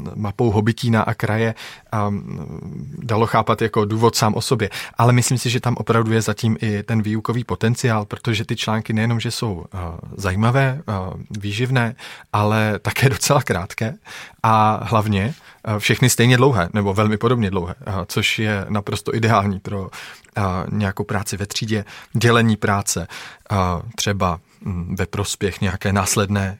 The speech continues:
kooperace, a tak doporučuji, eh, A dvojku, eh, protože se její témata věnují lecčemu a, mm, ty články pak,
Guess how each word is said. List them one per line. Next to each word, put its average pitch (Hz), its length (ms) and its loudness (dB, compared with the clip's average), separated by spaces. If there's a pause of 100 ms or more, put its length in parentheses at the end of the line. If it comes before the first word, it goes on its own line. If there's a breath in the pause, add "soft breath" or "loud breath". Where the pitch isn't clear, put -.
kooperace, 110 640 2 (480 loud breath)
a 92 220 -4 (180)
tak - 440 -4
doporučuji, 104 680 -4 (140)
eh, 98 40 -6 (260)
A 101 140 0
dvojku, 101 580 -4
eh, 95 40 -10 (880)
protože 95 640 -6
se 92 640 -6
její 98 280 -4
témata 98 600 -2
věnují 95 380 -4
lecčemu 117 680 0
a, 95 280 -2
mm, - 180 -10 (200)
ty 104 120 -8
články 95 400 -4
pak, - 180 -6